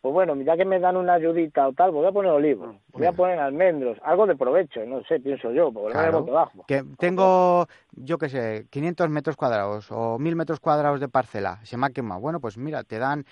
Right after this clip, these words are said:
Speaker 2: veinte almendros, bueno, pues los pones, claro, y a mo-, la, habrá gente que se anime a hacerlo. Bueno, pues es de las cosas a las que se tiene que dedicar la administración. Eh, tanto tema burocrático y tanto papel, el problema es que, claro, esto va despacio, se va olvidando, se va olvidando y al final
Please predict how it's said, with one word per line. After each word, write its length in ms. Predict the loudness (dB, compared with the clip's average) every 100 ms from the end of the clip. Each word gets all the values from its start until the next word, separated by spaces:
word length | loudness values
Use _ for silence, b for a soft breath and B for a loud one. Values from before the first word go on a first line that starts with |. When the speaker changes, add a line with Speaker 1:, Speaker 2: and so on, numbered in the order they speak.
| b _
Speaker 2:
veinte 300 | -6 -2 -2
almendros, 380 | -2 -4 -6 -8
bueno, 160 | -10
pues 180 | -10 -12
los 160 | -12 -10
pones, 480 | -6 -4 -6 -10 -16 -20 _ _
claro, 380 | -6 -4 -6 -8 _
y 120 | -2
a 120 | -2
mo-, 160 | -2 -4
la, 160 | -6
habrá 180 | -6 -6
gente 220 | -6 -8
que 100 | -8
se 80 | -8
anime 220 | -8 -6
a 40 | -8
hacerlo. 260 | -8 -10
Bueno, 160 | -6 -6
pues 160 | -6
es 140 | -6 -4
de 80 | -2
las 100 | -2
cosas 180 | -4
a 40 | -4
las 80 | -6
que 60 |
se 60 | -8
tiene 120 | -8
que 60 | -4
dedicar 380 | -2 -2 -2 -2
la 60 | -2
administración. 640 | -4 -8 -10 -10 -8 -8 b b b b b b
Eh, 120 | -16 -8
tanto 320 | -8 -4 -4
tema 220 | -2 -4
burocrático 580 | -2 -4 -4 -6 -6 -8
y 40 |
tanto 200 | -8 -6
papel, 260 | -6 -4 -4
el 80 | -4
problema 220 | -4 -8
es 60 | -8
que, 100 | -6
claro, 180 | -2 -2
esto 260 | -4 -8 -10 b b -8
va 180 | -2 0
despacio, 640 | 0 0 0 2 0 0 -6
se 120 | -4
va 80 | -2
olvidando, 360 | 0 -2 -2 -4
se 60 |
va 80 | -2
olvidando 280 | 0 0 -2
y 60 | -4
al 60 |
final 400 | -4 -2 -2 -4